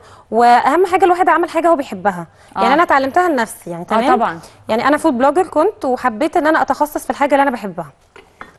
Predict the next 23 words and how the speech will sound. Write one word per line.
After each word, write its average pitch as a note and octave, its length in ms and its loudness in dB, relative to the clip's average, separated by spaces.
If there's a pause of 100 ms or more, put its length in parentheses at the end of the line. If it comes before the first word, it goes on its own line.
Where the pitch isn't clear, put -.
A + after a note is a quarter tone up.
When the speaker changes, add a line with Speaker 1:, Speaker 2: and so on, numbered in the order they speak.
(340)
Speaker 2:
بنفرده F#3+ 680 0
بينا D#4+ 340 2
الشابه، A3 420 0
لانه G#3 180 0
Speaker 1:
كده. A3+ 100 4
Speaker 2:
بيبقى G#3+ 180 4
طري، E4 300 2
فممكن C4 400 -2
ياخد B3 280 -2
ويدي G#3+ 280 0
معانا. D3 160 0
Speaker 1:
بالظبط. F#3+ 200 0
دلوقتي B3+ 560 0 (220)
ال-، A3 680 2
التوست D4+ 500 0
ممكن D4 240 0
نعمله D#4 440 2 (180)
سينابون، C4+ 380 2
يبقى D#4+ 220 -2
صغير C#4 420 2
قوي، C#4+ 240 -2
ميني D4+ 200 0
سينابون. G3+ 480 -4